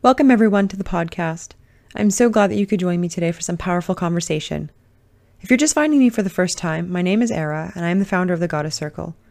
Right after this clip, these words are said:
I'm a visionary writer, author of the Astro Forecast, which is a monthly astrological publication. I'm a modern-day mystic and creatrix and facilitator of the Inner Priestess Awakening online journey. In this episode, I'm gonna talk about creating crystal grids.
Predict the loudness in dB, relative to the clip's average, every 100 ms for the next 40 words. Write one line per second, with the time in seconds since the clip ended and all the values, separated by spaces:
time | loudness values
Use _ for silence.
0 | _ _ _ 0 2 2 0 0 0 2
1 | 0 0 -2 -4 -8 -4 -2 -2 0 0
2 | -2 -2 -4 -4 -4 -4 -4 -6 -8 -8
3 | -8 -6 -4 -4 -4 -4 -4 -6 -4 -4
4 | -4 -8 -6 -6 -6 -8 -8 -8 -8 -12
5 | _ _ _ _ _ -2 0 2 0 0
6 | 2 2 2 0 -4 -4 -6 -8 -4 -4
7 | -2 -6 -8 -6 -6 -4 -2 -2 -2 -2
8 | -2 -4 -8 -6 -6 -4 -6 -4 -6 -4
9 | -6 -6 -8 -6 -8 -6 -8 -8 -8 -10
10 | -14 _ _ _ _ _ _ _ _ _
11 | _ _ _ _ _ _ _ -2 4 4
12 | 4 2 0 0 0 0 0 -2 0 -2
13 | 0 -4 -2 -2 -2 -2 -6 -4 -6 -4
14 | -6 -6 -12